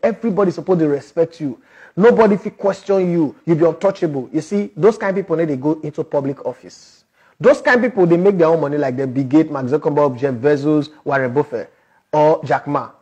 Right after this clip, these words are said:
Those kind people, they show working. The only time we will know you,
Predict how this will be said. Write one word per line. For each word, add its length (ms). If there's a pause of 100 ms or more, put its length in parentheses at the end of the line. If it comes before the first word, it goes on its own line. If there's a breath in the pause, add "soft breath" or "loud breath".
(300)
Those 260
kind 200
people, 500
they 120
show 260
working. 460 (240)
The 160
only 260
time 240
we 80
will 140
know 180
you, 280